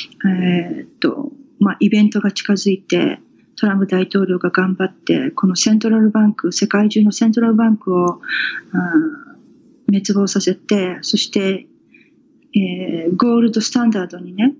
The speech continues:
えーっと、金、なんですか？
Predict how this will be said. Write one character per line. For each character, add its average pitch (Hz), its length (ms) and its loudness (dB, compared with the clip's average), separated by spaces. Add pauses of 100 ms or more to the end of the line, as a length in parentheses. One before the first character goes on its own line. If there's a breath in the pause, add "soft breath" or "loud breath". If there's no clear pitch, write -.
(260)
え 190 220 -2
ー 190 60 -14
っ - 80 -20
と、 190 340 -4 (340)
金、 247 440 4 (420)
な 226 120 0
ん 208 40 2
で - 80 -6
す - 100 -12
か？ 233 300 -4